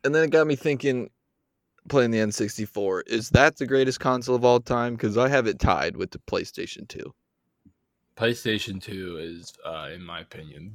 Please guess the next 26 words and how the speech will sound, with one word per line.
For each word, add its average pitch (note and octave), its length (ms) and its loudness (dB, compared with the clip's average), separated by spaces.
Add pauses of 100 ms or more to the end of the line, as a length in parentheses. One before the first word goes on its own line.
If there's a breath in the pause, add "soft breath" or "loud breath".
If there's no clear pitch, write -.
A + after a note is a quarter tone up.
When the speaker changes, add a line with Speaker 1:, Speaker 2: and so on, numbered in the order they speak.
Speaker 2:
the A#2+ 100 -4
greatest F#2 520 -10
console E2+ 360 -16
of - 120 -20
all - 140 -16
time. - 380 -20 (1040)
Speaker 1:
Yeah, A2+ 300 0
Speaker 2:
But G#2+ 220 0
I A2 100 4
Speaker 1:
me A2 80 2
Speaker 2:
think C3+ 180 4
Speaker 1:
too, - 40 -2
Speaker 2:
that's A#2 180 6
Speaker 1:
but, - 60 4
like A2 60 6
Speaker 2:
honestly, A2+ 600 -2
uh, G2+ 240 -4
like, G2 420 -4
a G#2+ 60 -8
discussion. G2 960 -4 (480 loud breath)
It's, C3+ 320 2
it's - 340 0
second, B2+ 440 8
though, F#2+ 180 2
for A2+ 140 -6
me. G2+ 280 0